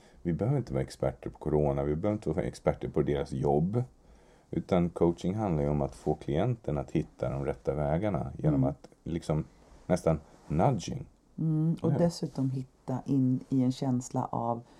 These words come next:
Speaker 2: att den här, det här hotlarmet
Speaker 1: Mm.
Speaker 2: lägger sig i hjärnan.
Speaker 1: Mm.
Speaker 2: Därför att då, då kommer vi ur vår reptilhjärna, ur det här fight, flight, freeze-läget
Speaker 1: Mm.
Speaker 2: och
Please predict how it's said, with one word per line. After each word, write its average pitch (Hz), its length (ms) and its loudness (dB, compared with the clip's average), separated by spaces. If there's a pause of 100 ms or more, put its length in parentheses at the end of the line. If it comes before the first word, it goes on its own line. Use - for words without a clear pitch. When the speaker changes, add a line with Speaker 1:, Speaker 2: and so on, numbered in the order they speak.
(260)
Speaker 2:
att 127 180 -6
den 131 100 0
här, 117 360 0
det 135 60 -4
här 123 140 -2
hotlarmet 135 1400 0
Speaker 1:
Mm. 92 360 0
Speaker 2:
lägger 139 540 2
sig - 180 -6 (160)
i 131 40 2
hjärnan. 135 380 4
Speaker 1:
Mm. 127 160 2
Speaker 2:
Därför 131 200 -2
att - 160 -8
då, 190 340 4 (420)
då - 60 -2
kommer 160 280 2
vi 139 220 0
ur 214 200 6
vår 170 240 2
reptilhjärna, 143 880 0 (200)
ur 170 180 4
det 165 80 4
här 135 220 -2
fight, 135 360 0
flight, 127 360 -2
freeze-läget 131 840 -2
Speaker 1:
Mm. 90 340 -4
Speaker 2:
och - 140 -6